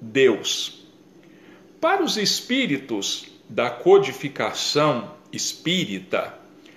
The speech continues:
por exemplo, o bem é tudo o que é conforme a lei de Deus, e o mal é tudo o que dela se afasta.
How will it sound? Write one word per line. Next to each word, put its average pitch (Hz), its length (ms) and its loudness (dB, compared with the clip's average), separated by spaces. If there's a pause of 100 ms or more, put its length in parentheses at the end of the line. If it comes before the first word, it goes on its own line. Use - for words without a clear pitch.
(240)
por 220 180 4
exemplo, 143 680 2 (540)
o 233 160 4
bem 139 600 0 (580)
é 320 140 0
tudo 269 680 0
o 262 360 -2
que 254 280 0
é 190 140 4
conforme 196 1080 4 (480)
a 285 100 2
lei 147 300 4
de 196 120 -4
Deus, 180 640 2 (720)
e 127 140 -2
o 127 60 2
mal 110 720 2 (260)
é 117 140 4
tudo 294 800 0
o 196 140 0
que 254 160 -6
dela 156 500 2
se 196 320 -4
afasta. 107 920 -6